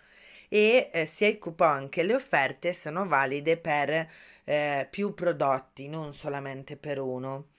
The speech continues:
Basta praticamente andare nella sezio-, nel coupon che ci interessa, attivarlo. Quando faremo vedere poi la carta, questa qui,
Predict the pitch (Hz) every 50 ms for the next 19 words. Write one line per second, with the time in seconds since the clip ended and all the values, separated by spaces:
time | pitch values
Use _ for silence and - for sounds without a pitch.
0 | - - - - _ _ - 165 170 165 147 139 - - - - 139 131 123 139
1 | 135 127 - 131 - 151 143 147 151 143 131 120 117 120 - 139 123 127 139 143
2 | 143 147 160 175 180 180 160 147 139 135 - - - 127 - _ _ - - 123
3 | - - 143 143 139 135 131 123 127 - 135 131 - 151 139 139 139 139 - 135
4 | - - - 131 127 131 131 185 185 185 156 131 131 127 - - - - 180 180
5 | - 135 131 - - _ - - 120 208 151 120 113 113 113 117 123 139 156 185
6 | 208 208 - - - - - - _ - - 190 185 180 170 160 147 - 151 139
7 | 139 151 147 151 151 143 143 147 139 151 147 143 139 139 135 - 143 135 131 131
8 | 135 135 - 175 170 170 160 147 131 127 - _ - 123 117 110 107 - _ _
9 | _ _ _ _ - - _ _ 127 135 - - - 131 - - - 175 147 107
10 | -